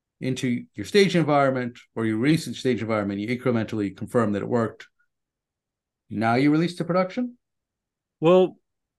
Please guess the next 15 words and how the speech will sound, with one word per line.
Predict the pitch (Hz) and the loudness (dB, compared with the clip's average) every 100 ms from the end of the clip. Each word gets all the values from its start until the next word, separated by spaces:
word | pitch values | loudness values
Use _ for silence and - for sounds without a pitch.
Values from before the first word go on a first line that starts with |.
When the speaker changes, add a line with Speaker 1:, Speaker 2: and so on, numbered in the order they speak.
| _ - | _ -2
Speaker 2:
yes, | 160 220 175 - | 4 4 4 2
in | 165 | 0
a | |
sense. | - 117 - - - - | 0 -6 -8 -18 -20 -4
I | 135 | 0
think, | 131 170 170 | 4 2 4
uh, | 151 | 2
the | 131 | 4
way | 139 143 | 4 4
that | 135 131 | 4 4
I've | 139 127 - _ _ _ 139 | 2 0 -4 _ _ _ -8
done | 117 139 | 0 0
it | 156 | 2
most | 135 120 - | 0 -4 -8
gently, | - 131 185 214 226 | -4 -4 -2 -6 -10